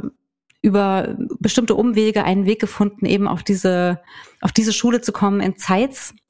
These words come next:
in Sachsen-Anhalt, wo ich dann eben mein Abi machen konnte und eben im Internat wohnen konnte und durch das Schüler-bafög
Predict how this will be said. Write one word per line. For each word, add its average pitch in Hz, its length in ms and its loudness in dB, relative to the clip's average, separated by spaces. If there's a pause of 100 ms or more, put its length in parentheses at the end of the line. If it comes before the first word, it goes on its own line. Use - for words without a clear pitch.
(160)
in 190 120 2
Sachsen-Anhalt, 233 800 0 (480)
wo 185 260 2
ich 202 100 -2
dann 175 140 0
eben 190 180 0
mein 190 120 0
Abi 185 200 0
machen 180 220 0
konnte 190 300 0
und 185 100 0
eben 190 160 0
im - 120 0
Internat 180 440 0
wohnen 226 160 2
konnte 220 300 0
und 196 80 0
durch 196 100 -2
das 202 140 0
Schüler-bafög 208 760 0